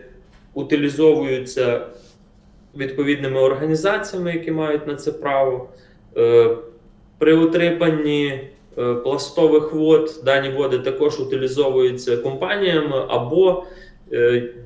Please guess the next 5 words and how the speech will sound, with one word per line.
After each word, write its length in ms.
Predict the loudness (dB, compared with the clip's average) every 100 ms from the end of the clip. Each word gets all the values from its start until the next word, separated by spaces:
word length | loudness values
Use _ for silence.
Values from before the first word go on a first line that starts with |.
| -6 0
перекачуються 1040 | 2 2 0 0 -2 -4 -2 -4 -4 -2
в 680 | -2 0 4 6 6 6 0 -4 -18 -12 -4
поглинальні 680 | 0 0 0 0 0 -2 -8
свердловини, 800 | -6 -6 -2 -2 -2 -2 -6 -8 -16 -20 _ _ -20 -20 _ -18 -10
е, 340 | -8 -6